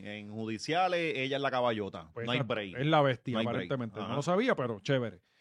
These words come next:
Speaker 2: Este, pues ella es la que tenían adentro como corresponsal en la sala, con Silvia. Está
Speaker 1: Ujú,
Speaker 2: todo el mundo
Speaker 1: ujú.
Speaker 2: esperando el momento para tirar el tweet. Tweet.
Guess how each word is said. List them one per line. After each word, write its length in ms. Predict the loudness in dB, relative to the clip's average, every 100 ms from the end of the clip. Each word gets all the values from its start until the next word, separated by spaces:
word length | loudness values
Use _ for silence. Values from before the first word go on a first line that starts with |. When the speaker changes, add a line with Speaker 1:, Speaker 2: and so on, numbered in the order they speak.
| _ _
Speaker 2:
Este, 480 | -4 -4 -2 0 0
pues 160 | 0 2
ella 200 | 4 6
es 60 | 4
la 120 | 4
que 120 | 2
tenían 340 | 0 2 2
adentro 420 | 2 2 0 -2 -2
como 180 | -2
corresponsal 680 | -2 0 -2 -2 -2 4 4
en 100 | 4
la 140 | 2 2
sala, 360 | 2 2 0 _
con 180 | -12 -8
Silvia. 580 | 0 2 4 6 4 2
Está 60 | -6
Speaker 1:
Ujú, 160 | -4 0
Speaker 2:
todo 100 | 0
el 60 |
mundo 280 | 2 6 6
Speaker 1:
ujú. 80 | 4
Speaker 2:
esperando 480 | 0 2 2 4 2
el 60 |
momento 400 | 2 0 -2 -2 0
para 120 | 0
tirar 180 | 2 0
el 100 | 0
tweet. 240 | -2 -2 _ _ _ _ _ _ _ _ _
Tweet. 220 | 6 6